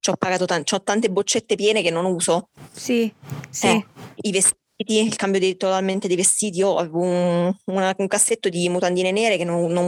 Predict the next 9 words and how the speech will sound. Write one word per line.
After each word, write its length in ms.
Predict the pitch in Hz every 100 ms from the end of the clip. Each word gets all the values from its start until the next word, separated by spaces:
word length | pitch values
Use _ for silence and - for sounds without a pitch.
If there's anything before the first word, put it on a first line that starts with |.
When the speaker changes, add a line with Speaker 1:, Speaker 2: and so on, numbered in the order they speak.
| 180
Speaker 1:
userò 240 | 185 180
mai 200 | 175 170
più 160 | - 190
praticamente. 1080 | 180 170 170 175 - - 302 - - 233 269
<laughs> 20 |
Ho 80 | 233
dovuto 220 | 208 214
ricomprare 460 | 202 196 202 214 202
tutto. 400 | 226 269 -